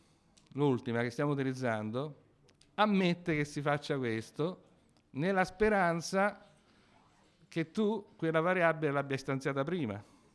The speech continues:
che venga dichiarato quel, definito quel vettore, che in quel momento ci abbia un valore costante. Addirittura, eh, qui, qui però mi sto spingendo nella temerarietà,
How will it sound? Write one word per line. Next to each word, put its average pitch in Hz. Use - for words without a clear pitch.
che 135
venga 127
dichiarato 120
quel, 113
definito 127
quel 110
vettore, 104
che -
in 131
quel 147
momento 165
ci 143
abbia 123
un 120
valore 120
costante. 107
Addirittura, 190
eh, -
qui, 151
qui 151
però 147
mi 131
sto -
spingendo 139
nella 127
temerarietà, 135